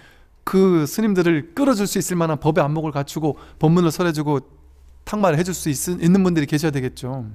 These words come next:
이제 그런 분들이 계시게 되면 그 스님들이 말한 그 초기 선으로 돌아가는 게 가능해지겠죠. 또 지금 많은 분들이 막 불교 신문 같은 데 막 기고도 하면서 그렇게 선의 본,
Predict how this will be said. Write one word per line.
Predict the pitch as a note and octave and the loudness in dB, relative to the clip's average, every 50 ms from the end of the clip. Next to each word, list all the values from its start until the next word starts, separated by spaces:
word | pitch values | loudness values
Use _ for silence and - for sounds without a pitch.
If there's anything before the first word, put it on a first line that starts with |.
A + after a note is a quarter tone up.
| - - - - - _ _ _ - - - - - - - - _ - - _ - _ _ | -18 -20 -20 -20 -20 _ _ _ -20 -20 -20 -20 -20 -20 -20 -20 _ -20 -20 _ -20 _ _
이제 | - F3+ F3 | -2 -2 0
그런 | - G3 G3+ G#3+ G3+ | 0 2 2 2 4
분들이 | G3 F#3+ F3+ F3 F3 E3+ D3+ C#3 B2+ B2 C#3 E3 - - - - - - - - - - | 4 4 2 4 2 2 2 0 -2 -6 -10 -14 -18 -20 -20 -20 -20 -20 -20 -20 -14 -6
계시게 | - D#3+ D3 - D#3+ D#3+ | -4 -2 0 2 2 2
되면 | - C#3+ C3+ D#3 E3+ D3 A#2 G#2+ - - - _ _ _ _ _ _ _ _ _ _ _ | 2 2 2 2 2 2 0 -4 -8 -14 -20 _ _ _ _ _ _ _ _ _ _ _
그 | - F3+ | -4 0
스님들이 | - G#3+ G#3 F#3+ F#3+ F3+ | 2 2 2 2 2 2
말한 | D#3+ C#3+ D3+ D#3+ D#3+ D3 C#3 B2 C3 E3+ - - - _ | 2 2 2 2 0 -2 -4 -6 -8 -12 -16 -20 -20 _
그 | - - F#3+ F#3 E3 E3 - - - - | -2 0 2 2 2 0 -4 -10 -12 -10
초기 | - - C4 B3 G#3+ | -4 -2 -2 -2 0
선으로 | - G#3+ G3+ F#3+ E3 | 0 0 0 0 0
돌아가는 | D3 D#3 E3 D#3+ D#3+ D3+ D3 D3 | 0 0 0 0 0 0 0 0
게 | D3 F#3 G#3 B3 - - - - - | 0 0 0 -2 -4 -12 -20 -20 -14
가능해지겠죠. | - - D#3 D#3+ E3 D3 B2+ - D3 C3+ C#3 - - C3 A2+ G#2 G#2+ - _ - _ _ _ - - _ - | -4 0 2 2 4 2 0 0 -2 -4 -4 -4 -8 -10 -10 -10 -14 -18 _ -20 _ _ _ -20 -20 _ -8
또 | - E3 | -6 -4
지금 | - - F3 D3+ G#3 G#3+ A3 G#3+ - - _ - - _ - - _ - | -2 -2 0 2 2 2 2 -2 -6 -12 _ -20 -20 _ -20 -20 _ -4
많은 | - C3 D3+ F3 F3+ E3+ | 0 2 4 4 4 4
분들이 | D#3+ D#3 D3+ D#3 D3+ D3+ C#3 B2+ B2 D3+ - - | 2 0 0 2 2 0 0 -2 -6 -10 -10 -6
막 | D#3 C#3 C3+ - - - - _ - - - - - | -4 -4 -4 -4 -10 -20 -20 _ -18 -18 -18 -8 -4
불교 | - D3 D3+ D#3+ | 0 2 2 2
신문 | - E3+ E3 D#3+ D3+ | 2 0 0 0 -2
같은 | C#3+ C#3 - D3+ | -2 -4 -2 -2
데 | D3 C#3+ | -2 -2
막 | C3+ B2+ | -2 -4
기고도 | - - - D3+ C3 D3+ D3 D#3 | -2 0 0 2 2 2 2 2
하면서 | C#3 D3+ F3 E3+ D3 C3+ B2 - D#3 C3 A2 - - - - - - - - - - - _ | 2 2 2 0 0 -2 -2 -2 -2 -4 -4 -8 -14 -20 -20 -20 -20 -20 -20 -20 -20 -20 _
그렇게 | - - A3 B3+ - - A3 | -2 0 0 0 2 2 0
선의 | G3 - - A#3 A#3 G#3+ F#3+ D#3+ C#3+ - - - - - - - | 0 2 2 2 2 4 2 0 0 -4 -10 -18 -20 -20 -18 -6
본, | - - E3 F#3+ G3+ - - | 2 2 4 4 2 -2 -8